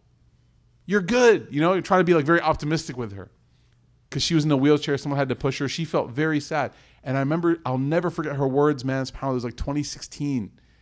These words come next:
And it's in my heart, in my ears. She said, "What could I have been if I got started earlier?"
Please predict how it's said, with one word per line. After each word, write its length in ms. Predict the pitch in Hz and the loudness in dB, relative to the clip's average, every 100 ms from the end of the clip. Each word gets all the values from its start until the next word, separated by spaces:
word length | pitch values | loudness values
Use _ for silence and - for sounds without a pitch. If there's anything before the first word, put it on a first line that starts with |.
| _ _ _ | _ _ _
And 100 | 123 | -10
it's 120 | 123 - | -10 -8
in 180 | 147 | -6
my 240 | 147 135 123 | -2 -2 -2
heart, 360 | - 151 147 143 | 0 4 4 4
in 40 | |
my 160 | 131 123 | -4 -2
ears. 200 | 139 131 | -4 -6
She 140 | - | -6
said, 320 | 127 - 135 127 _ _ _ | -10 -4 -4 -4 _ _ _
"What 340 | 113 151 - - | 2 2 2 -2
could 160 | 160 | -2
I 120 | 147 135 | 0 0
have 340 | 135 117 117 | -4 -6 -2
been 220 | 147 147 | 0 0
if 120 | 131 | -2
I 80 | 123 | -6
got 220 | 117 120 | -4 -6
started 400 | - 135 123 107 117 | -6 -6 -4 -6 -6
earlier?" 460 | 113 101 90 92 | -8 -8 -10 -14